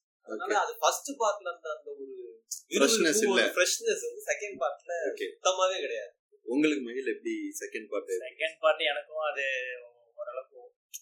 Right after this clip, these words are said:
Speaker 2: பிடிக்கல.
Speaker 3: ஒரு ஆவரேஜ்னு சொல்லலாம், அவ்வளவுதான்.
Speaker 2: ஓகே,
Speaker 3: மத்தபடி
Speaker 2: ஓகே.
Speaker 3: அந்த ஃபர்ஸ்ட் பார்ட்ல இருந்த அந்த என்டையர் இதுவுமே
Speaker 2: ஆ.
Speaker 3: காமெடியா இருக்கட்டும், அந்த சாங்ஸா இருக்கட்டும், அந்த ஃப்ரெண்ட்ஷிப் பாண்ட் எல்லாமே வந்து செகண்ட்ல வந்து ரொம்ப யூஸ்ஃபுல்லா எடுத்துட்டாங்களோ,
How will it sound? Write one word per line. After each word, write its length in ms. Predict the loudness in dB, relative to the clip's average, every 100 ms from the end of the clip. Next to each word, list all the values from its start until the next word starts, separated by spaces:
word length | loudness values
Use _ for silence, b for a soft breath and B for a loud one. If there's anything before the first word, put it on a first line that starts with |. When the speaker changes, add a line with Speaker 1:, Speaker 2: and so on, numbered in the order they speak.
| _
Speaker 2:
பிடிக்கல. 340 | -2 2 4 4
Speaker 3:
ஒரு 140 | 4 4
ஆவரேஜ்னு 640 | 6 6 4 2 -2 -6 -8
சொல்லலாம், 380 | -2 2 4
அவ்வளவுதான். 400 | 4 2 2 2 2
Speaker 2:
ஓகே, 220 | -2 -4
Speaker 3:
மத்தபடி 360 | -4 -2 2
Speaker 2:
ஓகே. 100 | 2
Speaker 3:
அந்த 100 | 2
ஃபர்ஸ்ட் 320 | 0 -2 0 6
பார்ட்ல 240 | 6 6
இருந்த 240 | 0 0 -4
அந்த 260 | -4 -4 -2 -2 -4 -8
என்டையர் 500 | -10 -4 2 4 2
இதுவுமே 420 | -6 -10 -8 -8 -8 _ _
Speaker 2:
ஆ. 60 | -4 -4
Speaker 3:
காமெடியா 480 | 0 0 0 -2 -2
இருக்கட்டும், 240 | -4 -8 -18 -18 -12
அந்த 80 | -10
சாங்ஸா 440 | -6 -4 -4 -4 -6
இருக்கட்டும், 400 | -6 -10 -12 -10
அந்த 100 | -10
ஃப்ரெண்ட்ஷிப் 440 | -6 -6 -6 -8 -4
பாண்ட் 240 | -4 -4 _ _ -14
எல்லாமே 420 | -2 -2 -2 -6 -6 -8
வந்து 180 | -12 -10 -10
செகண்ட்ல 340 | -8 -10 -6 -8
வந்து 200 | -8 -20 -20 _ _ _ _ -14
ரொம்ப 140 | -4 -2
யூஸ்ஃபுல்லா 460 | -2 -4 2 6
எடுத்துட்டாங்களோ, 600 | 4 4 0 0 -2 -10